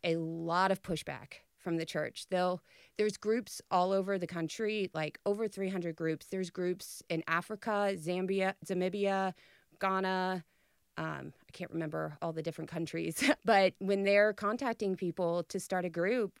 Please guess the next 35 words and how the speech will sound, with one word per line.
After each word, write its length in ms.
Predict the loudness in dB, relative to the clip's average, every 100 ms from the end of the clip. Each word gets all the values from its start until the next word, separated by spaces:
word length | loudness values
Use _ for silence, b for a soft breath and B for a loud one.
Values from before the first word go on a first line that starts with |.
| _
contacting 600 | -6 -4 -2 -2 -4 -6 -6
churches, 460 | -4 -2 -2 -4
they're 160 | -2 -2
like, 280 | 0 -2 -2
"Well, 140 | -2
you're 200 | 0 0
just 400 | 2 0 -2 -14 b b b b b _
condoning 560 | -2 2 4 4 4 2
sin." 440 | 0 0 0 0
And 120 | -2 -2
they're 120 | -2
like, 320 | -2 -2 -4 -14
"Ugh, 60 | -14 -14 B B B B B B _
no, 220 | -2 0 2
we're 140 | 0
just 260 | 0 0 4
<laughs> 100 | 6
loving 300 | 6 6 4
the 100 | 4
women 480 | 4 6 6 4 0 B B -8
in 100 | -4
a 460 | -2 -4 -18 _ -4
horrible 300 | 0 0 0
situation." 880 | -2 -4 -2 0 0 0 -2 -2 -4 -8 _ _ _
It's, 460 | 0 0 -2 -14 -14 B B B B -2
being 220 | 2 2
pregnant's 460 | 2 2 4 0 -2
not 160 | -4
a 40 | -2
horrible 280 | -2 -2 -4
situation, 600 | -4 -4 -2 -2 0 0
but 140 | 0
not 240 | 0 0
knowing 420 | 0 -2 0 -2 0
what 220 | -2